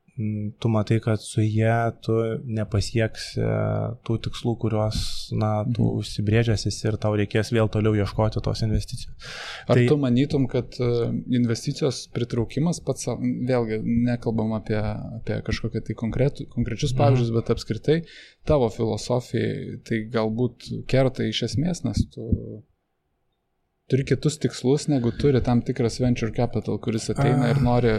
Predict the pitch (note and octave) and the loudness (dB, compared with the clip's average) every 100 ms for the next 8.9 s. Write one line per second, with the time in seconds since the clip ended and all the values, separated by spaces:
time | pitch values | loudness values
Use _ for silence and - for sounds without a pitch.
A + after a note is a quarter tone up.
0 | - A#2+ - C#3 - - C#3+ C3+ A#2 A#2+ | 0 -2 0 0 0 2 4 4 4 4
1 | C3+ A#2 - C#3 C3 - A#2+ A#2 - B2+ | 4 2 0 -2 -4 -2 -2 -4 -6 -8
2 | - - B2 G#2 - - - - - - | -8 -6 -4 -4 -8 -16 -16 -18 -18 -6
3 | A2 A#2 A#2+ B2 B2 B2 - _ _ _ | -2 0 2 2 0 -2 -8 _ _ _
4 | _ _ _ - F3 - D3+ D#3+ C#3+ - | _ _ _ 2 2 4 4 4 2 2
5 | C#3 C#3+ D3+ A#2+ - - E3 D#3+ B2+ - | 2 4 2 2 0 -2 0 2 2 2
6 | B2 A#2 A#2 B2+ C3 B2+ A#2 A#2+ A#2+ A2 | 0 2 2 2 2 2 4 4 2 -2
7 | - A2+ A2 G#2+ G#2+ - B2 A#2 A2+ B2+ | -4 -2 -2 -2 -4 -2 0 2 2 4
8 | A#2+ G#2+ G#2+ G2+ G2 G#2 G#2 A2+ | 4 2 0 -4 -6 -4 -4 -4